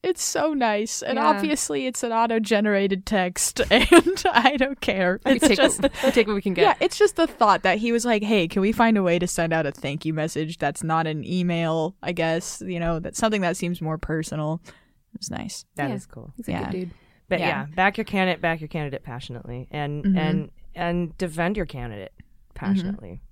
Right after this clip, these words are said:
Speaker 3: So I, again, welcome all opinions.
Speaker 2: Yeah,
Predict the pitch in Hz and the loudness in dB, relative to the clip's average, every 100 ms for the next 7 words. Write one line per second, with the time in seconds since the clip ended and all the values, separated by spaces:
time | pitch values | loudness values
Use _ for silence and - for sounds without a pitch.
0 | - - - - 127 117 - 120 - - | -10 -12 -20 -14 -12 -10 -12 -12 -14 -16
1 | 127 135 120 110 113 - - - - - | -14 -10 -10 -12 -16 -20 -20 -20 -20 -10
2 | - - - - - - 156 156 - 147 | -6 -6 -10 -20 -20 -8 -2 -2 0 -2
3 | 135 123 - - - - 302 | -4 -8 -14 -16 -16 -8 -6